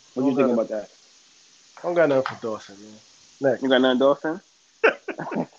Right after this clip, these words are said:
Speaker 1: <laughs> That's not your man. <laughs>
Speaker 2: Not go Dawson, man. Go to Seoul.
Speaker 1: You
Speaker 2: Go
Speaker 1: got
Speaker 2: to
Speaker 1: nothing.
Speaker 2: Soup.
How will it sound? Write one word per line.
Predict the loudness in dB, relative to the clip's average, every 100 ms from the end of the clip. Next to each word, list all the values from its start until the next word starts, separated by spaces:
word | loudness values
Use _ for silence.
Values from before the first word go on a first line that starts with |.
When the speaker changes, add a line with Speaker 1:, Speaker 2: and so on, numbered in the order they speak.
| 2
Speaker 1:
<laughs> | 2 4 2 4 2 0 -2 -4 -2 -8 -8 _ -20 -20 -18 -10
That's | -6
not | -6 -6 -8
your |
man. | -8 -8 -8 -8
<laughs> | -4 -4 -2 0 0 0
Speaker 2:
Not | -2 -2 -4 -8 -6 -8 -4 -6 -6 -8
go | -8
Dawson, | -6 -8 -8 -14 -12
man. | -12 -6
Go | -6
to | -6
Seoul. | -2 0 0
Speaker 1:
You |
Speaker 2:
Go | 0 0
Speaker 1:
got | 0
Speaker 2:
to |
Speaker 1:
nothing. | 0 -2 -4 -8
Speaker 2:
Soup. | -8